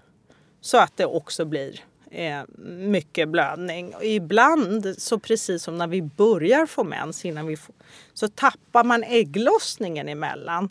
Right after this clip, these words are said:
Och då, eh, påverkar det också blödningen. Men det är väldigt vanligt att det först blir tätare blödningar och att de blir rikligare.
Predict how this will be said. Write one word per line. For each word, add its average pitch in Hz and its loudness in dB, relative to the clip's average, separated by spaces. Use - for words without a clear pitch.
Och 175 -10
då, 180 -2
eh, 175 -6
påverkar 165 0
det 269 2
också - -10
blödningen. 175 -4
Men 202 2
det 233 2
är 247 0
väldigt 254 6
vanligt 185 2
att 208 -2
det 247 -2
först - -8
blir 151 -6
tätare 170 -4
blödningar 240 4
och 202 2
att 170 -8
de 147 -10
blir 147 -6
rikligare. 160 -2